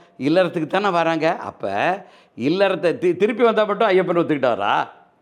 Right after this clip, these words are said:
"என்னை பார்க்க வந்தானே பாருங்கிறாரு." சரி, அப்ப திருப்பி வரும்போது எப்படி விடுவாரு?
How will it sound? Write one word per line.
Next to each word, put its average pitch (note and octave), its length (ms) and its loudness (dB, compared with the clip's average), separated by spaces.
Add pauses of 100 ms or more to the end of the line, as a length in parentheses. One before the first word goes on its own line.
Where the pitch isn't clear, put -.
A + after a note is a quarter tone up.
(680)
"என்னை C3 280 0
பார்க்க F#3+ 320 0
வந்தானே F3 260 0
பாருங்கிறாரு." D3+ 680 0 (260)
சரி, A2 220 -4 (240)
அப்ப D3+ 140 -6
திருப்பி A#3 300 -2
வரும்போது A3+ 340 4
எப்படி G3+ 220 2
விடுவாரு? F3+ 460 0